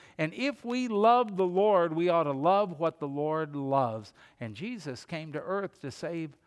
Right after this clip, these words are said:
sinners, the Bible says. And so our hearts ought to be there as well. So tonight, I'm gonna ask you to please come to the altar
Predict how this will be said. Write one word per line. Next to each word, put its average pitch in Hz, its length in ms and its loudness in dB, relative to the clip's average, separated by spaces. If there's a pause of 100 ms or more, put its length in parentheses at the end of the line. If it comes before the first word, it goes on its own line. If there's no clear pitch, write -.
(160)
sinners, - 640 -8 (300)
the 127 80 -10
Bible 110 340 -6
says. 85 480 -14 (480)
And 131 160 -12
so 135 240 -4
our 190 260 6
hearts 156 520 0 (160)
ought 151 180 -2
to 139 80 -8
be 139 320 -6 (300)
there 123 360 -4
as 107 240 -10
well. 107 440 -2 (480)
So 165 360 4 (640)
tonight, 196 460 2 (520)
I'm 196 160 -2
gonna 185 160 -2
ask 180 480 -6
you 147 340 -4 (540)
to 127 80 -10
please 127 640 -8 (340)
come 220 220 -8
to 202 100 -6
the 165 160 -8
altar 127 500 -8